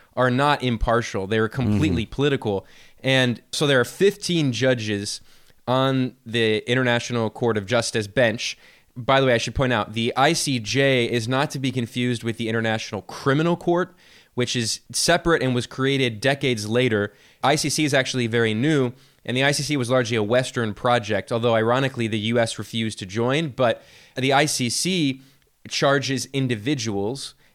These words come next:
Speaker 1: and it's very a kind of neoliberal approach to law,
Speaker 2: Mm-hmm.
Speaker 1: whereas the I C J was created by the United Nations, going back to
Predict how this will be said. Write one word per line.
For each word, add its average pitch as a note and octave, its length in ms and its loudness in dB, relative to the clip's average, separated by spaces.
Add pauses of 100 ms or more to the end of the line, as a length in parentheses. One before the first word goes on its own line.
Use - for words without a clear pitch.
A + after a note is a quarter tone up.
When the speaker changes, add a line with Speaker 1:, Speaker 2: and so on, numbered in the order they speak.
Speaker 1:
and B2+ 140 0
it's B2+ 120 -4
very D#3 260 2
a C3 100 -2
kind C#3 180 -2
of A#2+ 80 -2
neoliberal B2 760 0
approach G#2 480 -4
to - 80 -6
law, G#2 320 2
Speaker 2:
Mm-hmm. A#2 100 2
Speaker 1:
whereas B2 260 2
the B2 120 -4
I B2 200 2
C A#2 220 -6
J C3+ 540 2
was A#2 240 -4
created B2+ 540 -2
by C3 480 2
the A2 80 -6
United A2+ 340 -2
Nations, A#2+ 540 -2
going B2+ 240 -2
back B2 380 0
to A2+ 340 -2